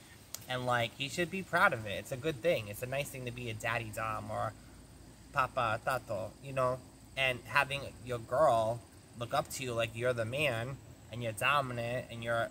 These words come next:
the, you know, leader of the relationship in the home, if they're together, but they live separately, but whatever. Yeah, you think you'd be happy that she respects and loves you and cleans the house and never complains, and,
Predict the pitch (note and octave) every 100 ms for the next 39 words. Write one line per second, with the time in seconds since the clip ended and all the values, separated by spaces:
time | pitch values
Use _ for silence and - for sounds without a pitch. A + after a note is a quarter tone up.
0 | - A#2+ A2+ A2+ A2+ A2 G#2+ A2+ C#3+ C3+
1 | A2 A2+ A2+ A2 A#2 D3+ - A#2+ - B2
2 | A2+ A2 G#2+ - D#3 D3 C3 D#3 - -
3 | - - - - - - A#2 G#2 G#2 C3
4 | B2 A#2+ A#2+ A2 A2 - B2 G#2 G2 A#2+
5 | A2+ A2+ A2 - B2+ B2 A2 C#3 D3+ -
6 | - - - - - D3+ B2+ G#2+ A#2+ C#3
7 | C3+ B2+ A#2 B2 C#3 A#2 G#2+ G#2+ A#2 A2+
8 | A2 - B2+ - A#2 B2+ D3 A#2+ C3 G#2+
9 | A2 C3 C3 B2+ C3 C#3+ A#2+ G2+ G#2 B2
10 | B2+ A#2 B2+ D#3 C3+ A2 G#2+ A2 A2 A2